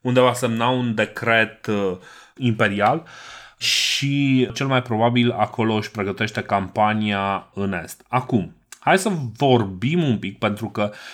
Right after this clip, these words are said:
ok, o să ne reîntoarcem la subiectul ăsta, că e într-adevăr foarte important, dar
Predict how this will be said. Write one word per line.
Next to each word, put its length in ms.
ok, 140
o 120
să 140
ne 140
reîntoarcem 540
la 100
subiectul 440
ăsta, 220
că 120
e 240
într-adevăr 540
foarte 320
important, 440
dar 180